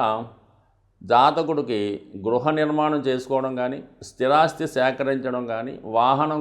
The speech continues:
కొనడం కానీ, విద్యలో అభివృద్ధి కానీ కలిగే అవకాశం ఉంది. సరే, ఈ వృషభ రాశి వారు మరి శనిగ్రహ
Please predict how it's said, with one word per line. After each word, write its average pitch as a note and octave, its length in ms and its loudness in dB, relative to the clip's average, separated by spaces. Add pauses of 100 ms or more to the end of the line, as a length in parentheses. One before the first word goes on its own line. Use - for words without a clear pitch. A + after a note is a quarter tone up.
కొనడం C3 380 0
కానీ, B2+ 180 -8 (180)
విద్యలో C#3+ 400 2 (180)
అభివృద్ధి B2 460 -4
కానీ C#3+ 200 -4 (720)
కలిగే C3 300 4
అవకాశం G#2+ 500 2
ఉంది. - 200 -18 (300)
సరే, D3+ 240 -2
ఈ A2+ 80 -4
వృషభ D3+ 260 -2 (100)
రాశి D#3+ 300 2
వారు C#3 260 4 (680)
మరి B2 260 -2
శనిగ్రహ D#3 580 2